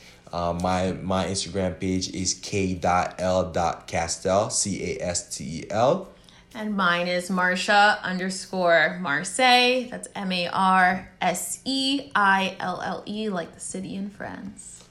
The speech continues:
Speaker 1: And you will see that in our description, and you can also email us, and our email will be in our description.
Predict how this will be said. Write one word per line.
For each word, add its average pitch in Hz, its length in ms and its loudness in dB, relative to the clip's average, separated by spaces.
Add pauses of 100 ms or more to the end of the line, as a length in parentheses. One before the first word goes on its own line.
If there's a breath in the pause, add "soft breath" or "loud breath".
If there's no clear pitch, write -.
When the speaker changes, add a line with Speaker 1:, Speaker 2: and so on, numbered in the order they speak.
Speaker 1:
And 104 180 -2
you 110 140 4
will 107 100 4
see 107 280 0
that 98 240 2
in 92 100 -4
our 92 180 2
description, 117 680 -2
and 98 180 -4
you 95 100 0
can 92 200 -6
also 95 500 0 (100)
email 85 380 -2
us, 113 340 -2
and 85 180 -10
our 82 240 -2
email 87 380 0
will 87 80 -4
be 85 200 -6
in 85 100 -4
our 85 160 0
description. 78 600 -6